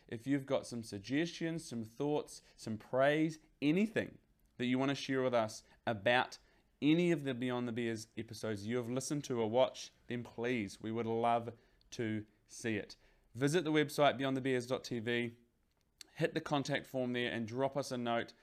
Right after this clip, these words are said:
and any suggestion is so, so incredibly welcome, and I'm grateful for any kind of, uh, feedback and, um, and praise, of course, <laughs> that we can get. This helps us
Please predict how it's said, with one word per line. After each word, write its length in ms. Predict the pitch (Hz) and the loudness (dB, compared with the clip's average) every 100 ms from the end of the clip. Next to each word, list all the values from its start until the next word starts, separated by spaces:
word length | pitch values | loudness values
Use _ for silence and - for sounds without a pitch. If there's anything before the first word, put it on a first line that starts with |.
| _ - | _ -6
and 260 | 117 113 - _ _ _ _ _ _ - | -4 -4 -6 _ _ _ _ _ _ -2
any 300 | 147 156 160 | 2 2 0
suggestion 680 | 147 117 123 117 117 117 - | -4 -2 -2 -2 -6 -6 -6
is 200 | 107 - _ _ - | -10 -10 _ _ -18
so, 400 | - 135 135 135 | -8 0 2 0
so 380 | - 131 120 113 _ _ _ _ - | 0 0 0 -2 _ _ _ _ -12
incredibly 540 | 107 - 151 147 139 | -12 -2 2 2 2
welcome, 420 | 120 117 117 117 110 - - _ | 4 4 2 -6 -8 -20 -20 _
and 340 | - 110 110 107 | -4 -2 -2 -2
I'm 220 | 107 107 | -4 -4
grateful 400 | 113 113 95 107 | 0 0 -2 -8
for 140 | 113 - | -12 -8
any 240 | 110 113 | -4 -4
kind 300 | 110 - 104 | -6 -8 -8
of, 140 | 98 101 | -6 -6
uh, 320 | 98 95 92 - | -6 -6 -8 -2
feedback 420 | 123 107 104 - _ _ _ _ _ _ _ 117 | 0 2 -2 -2 _ _ _ _ _ _ _ -2
and, 520 | 117 117 120 117 110 - - | 0 0 0 -2 -4 -12 -4
um, 340 | 113 117 117 - | 0 0 0 -4
and 120 | 123 | -8
praise, 460 | - 107 107 110 - | -2 0 2 0 -8
of 140 | - | -4
course, 360 | 113 139 - - 107 - 110 107 _ | 2 2 0 -8 -8 -6 -6 -10 _
<laughs> 500 | _ _ _ _ - | _ _ _ _ 2
that 120 | 139 | 4
we 120 | 151 | 6
can 120 | 147 | 6
get. 300 | 143 147 - _ _ | 8 6 4 _ _
This 340 | 117 135 - - _ | 0 0 0 -10 _
helps 400 | - 135 131 - - | 2 6 6 2 -2
us 360 | 117 113 - | -2 -2 -10